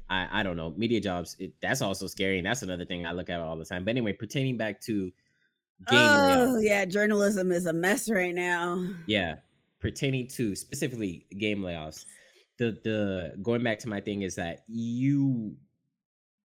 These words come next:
Speaker 1: the reason why, listener, as you're listening, you probably don't see me tweet or post about, "I feel bad," because the thing is, I feel that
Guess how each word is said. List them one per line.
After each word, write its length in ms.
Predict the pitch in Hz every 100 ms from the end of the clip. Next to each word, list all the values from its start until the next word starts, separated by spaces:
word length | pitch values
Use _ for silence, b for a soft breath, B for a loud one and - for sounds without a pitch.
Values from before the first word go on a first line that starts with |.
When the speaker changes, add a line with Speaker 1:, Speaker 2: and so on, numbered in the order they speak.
| _ _ _ _ _ _ _ _ 113
Speaker 1:
the 100 | 147
reason 320 | 143 175 143 113
why, 380 | 104 95 90 - _ _ _
listener, 480 | 104 101 - 90 80
as 160 | 90 87
you're 80 | 92
listening, 360 | 87 - 90
you 120 | 92 104
probably 300 | 113 101 104
don't 160 | 98
see 200 | - 98
me 340 | 95 90 82 -
tweet 320 | - 101 95
or 120 | 85 87
post 260 | 98 95
about, 240 | 92 87 80
"I 140 | 101 104
feel 260 | - 104
bad," 460 | 87 92 90 87 -
because 200 | 101 90
the 80 | 92 92
thing 180 | 123 113
is, 140 | 104 - b b
I 120 | 104 131
feel 240 | 139 123
that 260 | 110 87